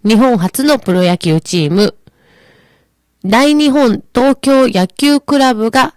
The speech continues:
設立されました。だからプロ野球誕生の日なんですね、日本ではね。はい。<clears throat> えーっ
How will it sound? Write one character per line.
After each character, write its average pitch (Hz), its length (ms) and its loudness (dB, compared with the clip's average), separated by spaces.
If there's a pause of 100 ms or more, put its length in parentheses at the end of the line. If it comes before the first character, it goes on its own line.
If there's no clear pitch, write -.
設 - 320 -4
立 175 240 -2
さ 175 100 -2
れ 156 120 0
ま 139 160 -4
し - 100 -10
た。 - 260 -14 (1200)
だ 185 180 -2
か 269 120 -2
ら 262 100 0
プ 240 100 0
ロ 214 100 4
野 185 140 2
球 160 160 -2
誕 170 260 -2
生 151 160 0
の 147 100 -4
日 156 100 -2
な 127 100 -6
ん - 60 -10
で 147 100 -10
す - 160 -12
ね、 285 180 0
日 185 140 -4
本 147 220 -4
で 160 100 -8
は - 100 -8
ね。 247 240 -6 (800)
は 160 200 -4
い。 - 100 -10 (320)
<clears throat> 170 240 -10 (1400)
え 170 280 -2
ー - 40 -8
っ - 40 -18